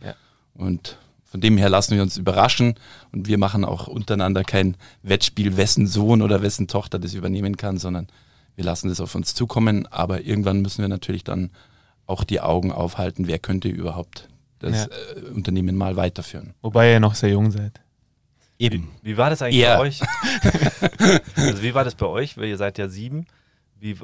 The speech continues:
Speaker 4: wie wurde klar, wer das macht? Ich weiß bloß, der Tobi, ein-, einer eurer Brüder, der hatte, der wollte einfach sein eigenes Ding machen, soweit ich
Speaker 3: Naja,
Speaker 4: das
Speaker 3: der
Speaker 4: weiß.
Speaker 3: hat
Speaker 4: Ich
Speaker 3: die
Speaker 4: hab ihn mal
Speaker 3: Massagepraxis vom Papa
Speaker 4: Genau.
Speaker 3: übernommen.
Speaker 4: Ah, ja, genau.
Speaker 3: Also Physiotherapeut ist er ja.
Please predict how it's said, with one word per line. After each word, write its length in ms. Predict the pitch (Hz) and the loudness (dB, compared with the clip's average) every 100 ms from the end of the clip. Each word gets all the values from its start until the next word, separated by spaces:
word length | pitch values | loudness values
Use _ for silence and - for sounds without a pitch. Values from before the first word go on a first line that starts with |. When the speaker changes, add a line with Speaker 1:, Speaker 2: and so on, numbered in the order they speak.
| - 98 | -18 -14
Speaker 4:
wie 160 | 110 | -6
wurde 240 | 117 113 101 | -4 -2 -4
klar, 320 | - 98 107 | -4 -2 0
wer 380 | 98 107 104 - | 0 0 0 -4
das 260 | 101 95 - | -16 -14 -8
macht? 360 | 95 135 - | -8 -8 -14
Ich 120 | - 104 | -6 -2
weiß 140 | 107 | -2
bloß, 160 | 110 - | -4 -6
der 160 | 98 | -8
Tobi, 500 | - 127 135 139 131 - | -4 -4 -4 -6 -8 -10
ein-, 260 | 101 95 | -8 -8
einer 360 | - 98 98 92 | -10 -10 -6 -6
eurer 180 | 92 92 | -6 -8
Brüder, 320 | 98 117 117 | -6 -2 -2
der 140 | 98 | -2
hatte, 260 | 95 92 85 85 | -4 -6 -12 -8
der 140 | 95 | -4
wollte 200 | 107 90 | -2 0
einfach 300 | 90 90 85 _ _ _ | -2 -4 -8 _ _ _
sein 140 | 90 | -8
eigenes 340 | 82 87 95 - | -6 -6 -8 -8
Ding 160 | 87 | -10
machen, 200 | 85 82 | -10 -10
soweit 300 | 82 85 82 | -10 -10 -10
ich 240 | 82 - _ _ _ _ - | -12 -20 _ _ _ _ 0
Speaker 3:
Naja, 300 | 107 107 113 | 6 6 8
Speaker 4:
das 20 | |
Speaker 3:
der 80 | 123 | 8
Speaker 4:
weiß. 40 | |
Speaker 3:
hat 60 | 120 | 6
Speaker 4:
Ich 20 | |
Speaker 3:
die 40 | 120 | 6
Speaker 4:
hab 60 | |
ihn 60 | 107 | 6
mal 60 | 104 | 6
Speaker 3:
Massagepraxis 720 | 101 127 139 104 107 113 101 | 6 6 4 4 2 2 -2
vom 100 | 98 | 2
Papa 180 | 127 101 | 2 2
Speaker 4:
Genau. 80 | 104 | 2
Speaker 3:
übernommen. 280 | 98 95 110 | 4 4 4
Speaker 4:
Ah, 40 | |
ja, 60 | 101 | 2
genau. 140 | 92 | 0
Speaker 3:
Also 160 | 82 95 | 0 0
Physiotherapeut 760 | 127 131 131 127 123 123 113 | 0 0 2 2 4 2 2
ist 100 | 117 | 0
er 80 | 113 | 2
ja. 220 | 110 117 | 2 0